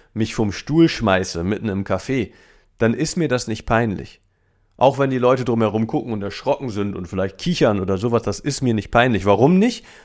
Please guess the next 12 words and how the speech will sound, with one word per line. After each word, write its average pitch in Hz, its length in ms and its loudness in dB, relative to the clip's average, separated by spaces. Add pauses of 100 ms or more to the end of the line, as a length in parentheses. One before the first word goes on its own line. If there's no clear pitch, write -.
Weil 135 200 6
ich 220 260 0
nicht 180 280 0
denke, 165 260 2
dass 143 160 -4
das 143 140 -8
peinlich 151 380 -2
ist. - 200 -12 (220)
Weil 139 140 6
ich 185 100 4
das 185 200 4
mache 147 420 0